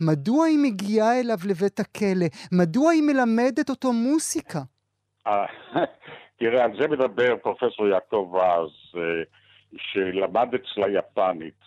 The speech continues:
Speaker 2: היא הייתה, היא הייתה קוסמופוליטית, והיה בה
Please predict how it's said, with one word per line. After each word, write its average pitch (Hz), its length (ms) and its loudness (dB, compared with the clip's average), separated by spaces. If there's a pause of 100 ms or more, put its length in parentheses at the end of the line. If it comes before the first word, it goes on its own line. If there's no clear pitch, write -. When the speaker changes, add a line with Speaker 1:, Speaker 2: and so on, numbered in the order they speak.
Speaker 2:
היא 147 280 -4
הייתה, 156 840 0 (160)
היא 131 100 -4
הייתה 123 240 -6
קוסמופוליטית, - 1000 -10 (760)
והיה 117 540 -2
בה 165 240 0